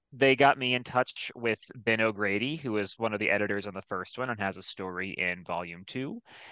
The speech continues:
And then eventually, after a meeting or two with the editors of the last book, I just put out the call and said, "Hey,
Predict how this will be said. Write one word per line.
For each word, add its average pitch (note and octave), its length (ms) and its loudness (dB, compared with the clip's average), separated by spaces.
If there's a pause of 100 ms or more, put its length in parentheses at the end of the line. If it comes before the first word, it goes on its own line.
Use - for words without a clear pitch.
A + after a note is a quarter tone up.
(120)
And B2 140 4
then B2+ 240 6
eventually, A#2 760 2
after A2+ 340 2
a G#2+ 60 0
meeting A#2 280 -2
or A2+ 80 0
two G#2+ 240 -6
with G2+ 120 -4
the G#2 160 -2
editors G2+ 400 -2
of E2+ 80 -18
the F#2+ 100 -4
last F#2+ 480 -2
book, F2+ 340 -6 (160)
I G#2 180 4
just G2+ 440 -4 (200)
put G#2 140 0
out G2+ 240 4
the - 80 -6
call G#2+ 420 6
and F#2+ 120 -4
said, F2 300 -4
"Hey, C3+ 420 4